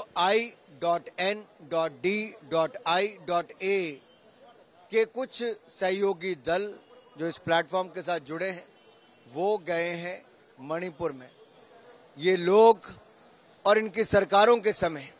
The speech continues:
मणिपुर जब जलता था, कई महीनों बंद रहता था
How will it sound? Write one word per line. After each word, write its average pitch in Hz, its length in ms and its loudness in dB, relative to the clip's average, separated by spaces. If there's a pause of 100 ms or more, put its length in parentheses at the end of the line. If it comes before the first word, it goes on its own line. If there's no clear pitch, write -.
(600)
मणिपुर 214 560 4
जब 175 260 2
जलता 175 420 2
था, 202 220 0 (680)
कई 240 240 6
महीनों 214 460 0
बंद 190 240 -2
रहता 180 440 2
था 208 360 -2